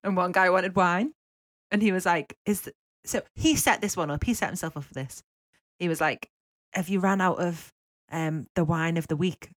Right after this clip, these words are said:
Which I didn't know they did that. How amazing. But I was like, "Oh, yeah, sorry. It'll be back in stock on Monday."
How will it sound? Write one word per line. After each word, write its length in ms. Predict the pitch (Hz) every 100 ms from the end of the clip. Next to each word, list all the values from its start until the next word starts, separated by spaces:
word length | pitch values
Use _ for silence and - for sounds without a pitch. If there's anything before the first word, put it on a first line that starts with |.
| _ -
Which 140 | 165
I 40 | 202
didn't 120 | 220
know 100 | 175
they 60 | 156
did 140 | 156 123
that. 200 | 120 -
How 160 | - 156
amazing. 380 | 143 123 - 147 _ _ _ _ _ _ _ _ - - - - - - - -
But 100 | 226
I 120 | 208
was 160 | 196 190
like, 320 | 180 170 - -
"Oh, 520 | 185 170 151 143 139 -
yeah, 200 | - 151
sorry. 420 | - - 147 143 190
It'll 80 |
be 60 | 233
back 220 | 254 233
in 80 | 247
stock 280 | - 214 -
on 100 | 180
Monday." 440 | 165 156 151 151